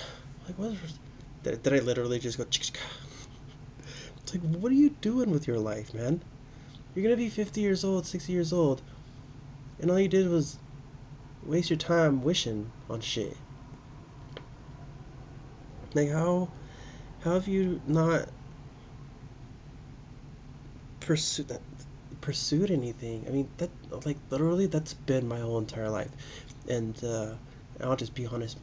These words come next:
uh, and upfront, my family, they think I'm lost. They don't know what the fuck I'm doing.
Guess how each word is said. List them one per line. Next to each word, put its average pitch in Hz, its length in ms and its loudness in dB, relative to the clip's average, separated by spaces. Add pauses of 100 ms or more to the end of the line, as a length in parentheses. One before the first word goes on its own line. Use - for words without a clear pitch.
(120)
uh, - 240 -6 (180)
and 117 160 -4
upfront, 107 460 0 (400)
my 123 140 0
family, 120 440 4 (1400)
they 131 200 4
think 123 180 2
I'm 107 100 0
lost. 117 540 -2
They 123 80 0
don't 120 160 2
know 113 100 0
what 113 140 -2
the - 60 -10
fuck 110 240 -2
I'm 117 160 0
doing. 110 320 -2